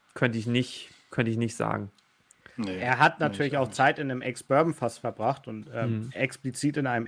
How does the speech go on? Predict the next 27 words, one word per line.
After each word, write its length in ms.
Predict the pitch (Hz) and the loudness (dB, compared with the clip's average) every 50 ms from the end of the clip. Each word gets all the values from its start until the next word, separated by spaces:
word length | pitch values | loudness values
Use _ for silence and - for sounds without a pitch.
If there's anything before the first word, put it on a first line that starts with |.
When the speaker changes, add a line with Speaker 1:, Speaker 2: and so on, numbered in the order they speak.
| - - | -6 -8
Speaker 3:
Heaven 360 | - - 135 120 120 127 120 | 0 2 2 2 2 0 2
Hill 220 | 117 139 147 147 151 | 4 6 6 6 4
Ex-Bourbon-Fass, 760 | 147 139 - - 135 139 139 139 - - 139 135 131 - - _ _ _ _ _ _ _ _ _ - - - - | 2 0 0 0 2 2 2 2 2 2 2 2 2 -2 -14 _ _ _ _ _ _ _ _ _ -20 -14 -6 -2
ähm, 240 | 107 107 113 107 - | -2 0 0 -2 -2
was 260 | - 113 113 113 - | 2 2 2 2 4
ja 100 | - 117 | 4 4
eine 160 | 117 117 117 107 | 4 4 2 2
sehr, 480 | 104 107 107 113 113 113 113 113 113 - _ _ _ _ _ _ _ _ _ - | 2 2 4 4 6 6 4 4 2 -4 _ _ _ _ _ _ _ _ _ -2
eigentlich 360 | - 107 110 113 - - - | 0 2 2 2 0 -2 -6
eine 160 | 120 117 110 | -2 -2 0
sehr 180 | 107 113 120 117 | 4 6 4 4
gute, 460 | 113 - 135 135 - 139 127 123 - - - | 4 2 0 4 6 6 6 6 4 0 -10
ähm, 240 | 117 113 107 110 - - | -12 -12 -12 -12 -6 0
Bourbon-Brennerei 760 | - 123 135 143 127 - 110 113 110 110 104 104 104 107 107 | 4 4 6 4 4 2 2 2 4 4 4 4 2 2 0
ist. 220 | 120 123 - _ _ _ _ _ _ _ _ _ _ _ _ _ _ _ _ _ _ _ - 120 | -2 -4 -8 _ _ _ _ _ _ _ _ _ _ _ _ _ _ _ _ _ _ _ -8 -2
Und 160 | 127 123 107 | -2 2 6
da 100 | 127 123 | 6 6
kommt 260 | - - 147 143 147 | 8 8 6 6 6
viel 200 | - - 143 143 131 | 2 2 2 2 4
Süße. 360 | 120 135 156 151 - 127 - | 4 2 0 2 2 0 0
Ich 360 | - - - - - - - - | 0 -4 -18 -18 -18 -12 -2 2
finde, 200 | 139 147 165 160 | 4 6 8 8
er 120 | 143 135 | 10 10
hat 140 | 143 156 151 | 8 8 6
sowas 300 | - 147 139 139 - - | 2 2 2 2 2 2
leicht 340 | 127 123 135 143 143 - - | 4 4 4 4 2 -4 -12
Sahniges 880 | - 107 110 107 113 123 143 165 175 175 - 185 202 208 - - - | -6 0 2 4 6 6 6 4 4 0 -2 -2 -2 -2 -4 -10 -16